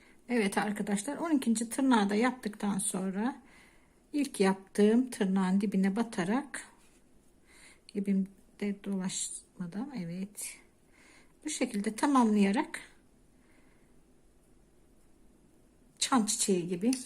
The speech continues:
ya da küpelinin orta kısmı, küpeli çiçeğinin orta kısmı, nergisin orta kısmı gibi yaparak bu kısmını hafif küçük bir çan yaparak tamamlamış olduk arkadaşlar. Dıştaki çiçeğimiz de bu şekilde olacak.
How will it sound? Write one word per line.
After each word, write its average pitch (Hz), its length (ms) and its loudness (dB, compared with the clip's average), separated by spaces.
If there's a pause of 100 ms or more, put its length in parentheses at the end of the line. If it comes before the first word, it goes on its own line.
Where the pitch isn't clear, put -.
(760)
ya 208 140 -4
da 208 120 -4
küpelinin 196 540 0
orta 185 380 -2
kısmı, - 400 -8
küpeli 165 380 -10
çiçeğinin 160 560 -6
orta 165 360 -10
kısmı, - 360 -8
nergisin 165 540 -6
orta 175 320 -8
kısmı - 380 -4
gibi 240 280 -6 (680)
yaparak 339 720 -2
bu 311 100 -6
kısmını 220 460 0 (140)
hafif 226 540 -2 (100)
küçük - 360 -14
bir 208 160 -2
çan - 200 2
yaparak 196 580 -4
tamamlamış 185 640 0
olduk 165 280 -10
arkadaşlar. 175 600 -10 (480)
Dıştaki - 420 0
çiçeğimiz 190 580 -2
de 208 100 -2
bu 202 60 -4
şekilde 175 480 -8
olacak. 175 460 -6